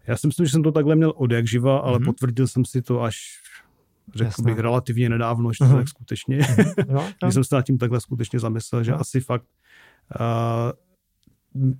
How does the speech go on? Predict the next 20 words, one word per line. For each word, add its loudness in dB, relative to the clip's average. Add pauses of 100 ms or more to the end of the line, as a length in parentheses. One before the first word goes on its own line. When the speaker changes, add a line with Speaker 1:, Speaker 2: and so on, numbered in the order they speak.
(100)
Speaker 1:
protože 2
já 4
jsem 2
to 4
takhle 4
vnímal 4
přirozeně, 2
že -2
to -10
takhle 2
Speaker 2:
Mhm. -6
Speaker 1:
prostě -4
má 0
být 0
a 0
že -4
to -6
takhle 2
Speaker 2:
Mhm. 2
Speaker 1:
je, -4